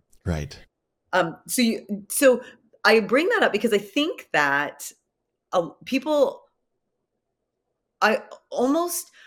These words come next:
Speaker 2: elicit feedback in a way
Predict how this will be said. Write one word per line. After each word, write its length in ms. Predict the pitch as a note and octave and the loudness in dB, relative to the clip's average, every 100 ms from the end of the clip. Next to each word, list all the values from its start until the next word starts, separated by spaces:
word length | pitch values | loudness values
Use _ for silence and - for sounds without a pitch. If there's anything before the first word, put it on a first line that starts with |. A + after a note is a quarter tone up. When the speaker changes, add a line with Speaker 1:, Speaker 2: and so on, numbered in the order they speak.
| _ - | _ -4
Speaker 2:
elicit 640 | G3+ G3+ A#3 A#3 C#4 - - | -2 2 0 2 -2 -2 -8
feedback 420 | A#3 G#3 A#3 A#3+ | -6 -2 -2 -2
in 80 | G#3+ | -4
a 100 | F3 | -6
way 720 | D#3+ E3+ E3+ F3 F3 G#3 C#4+ | -2 0 2 0 0 0 -2